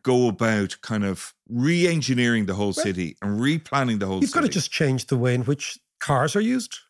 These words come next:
Speaker 2: You've gotta change the way in which nimbyism is addressed. So, for example, in the case of Dublin, you know,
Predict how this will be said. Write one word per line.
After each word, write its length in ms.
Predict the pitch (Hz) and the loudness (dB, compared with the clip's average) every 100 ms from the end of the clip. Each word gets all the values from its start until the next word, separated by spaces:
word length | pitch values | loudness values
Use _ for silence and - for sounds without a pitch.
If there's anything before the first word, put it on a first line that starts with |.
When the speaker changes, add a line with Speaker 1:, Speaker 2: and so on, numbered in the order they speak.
| _ _ _ _ _ _ | _ _ _ _ _ _
Speaker 2:
You've 140 | - 131 | -4 0
gotta 300 | 139 135 - | 0 0 -6
change 480 | - 143 127 123 - | -4 0 0 -2 -2
the 100 | 135 | -2
way 360 | 113 120 120 - | 0 0 0 -2
in 100 | 135 117 | -6 -4
which 400 | - 120 - - - | -2 -4 -6 -14 -2
nimbyism 640 | 127 127 185 190 220 185 202 | 2 2 4 2 2 2 0
is 80 | 185 | 0
addressed. 520 | 190 220 226 - - - _ _ _ - | -2 -2 -4 -8 -16 -20 _ _ _ -8
So, 200 | - 180 | -2 -2
for 240 | - 202 | 2 2
example, 440 | 160 117 139 123 123 | 2 0 0 -2 -2
in 80 | 110 | -2
the 100 | 110 | -4
case 280 | 123 113 | -4 -4
of 100 | 110 | -4
Dublin, 360 | - 143 127 113 - _ _ _ _ | 0 0 0 -4 -8 _ _ _ _
you 60 | 233 | 0
know, 240 | 196 175 | 0 -2